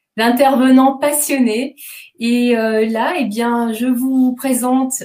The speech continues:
euh, bien Caroline et Lana. Alors, je vais dire quelques mots sur elles et vous allez pouvoir aller en découvrir plus sur le site d'Existence parce qu'elles ont un parcours magnifique.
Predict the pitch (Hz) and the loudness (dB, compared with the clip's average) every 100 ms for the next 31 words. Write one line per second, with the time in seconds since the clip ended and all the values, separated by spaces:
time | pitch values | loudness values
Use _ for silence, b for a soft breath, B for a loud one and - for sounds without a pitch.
0 | - 190 202 196 196 190 185 175 185 196 | -8 -6 -4 -4 -4 -4 -6 -6 -4 -4
1 | 190 185 180 180 175 196 185 185 233 466 | -4 -4 -6 -8 -10 -10 -6 -4 -4 -4
2 | 311 190 _ _ b b b - - 262 | -4 -6 _ _ b b b -18 -10 -2
3 | 247 190 175 170 302 302 B B B - | 0 0 0 0 -2 -4 B B B -2
4 | 240 233 - 202 233 254 269 254 285 339 | 0 0 -2 -6 -4 -2 -2 0 0 -2
5 | 359 349 359 359 359 339 285 269 285 240 | -4 -4 -4 -4 -4 -6 0 0 2 -2
6 | 240 247 247 269 311 269 247 226 247 294 | 0 -2 -2 -2 0 0 0 -2 -4 -6
7 | - 285 285 - 440 - - 247 - 349 | -6 -6 -8 -8 -8 -6 -6 -6 -6 -6
8 | 254 247 226 240 - 202 220 - 214 - | -4 -2 0 -2 -4 -8 -10 -10 -8 -2
9 | 240 240 247 233 226 240 254 - 269 269 | 0 2 2 0 -4 -4 -6 -8 -8 -6
10 | 202 254 392 - 294 - - | -4 -6 -6 -6 -6 -6 -12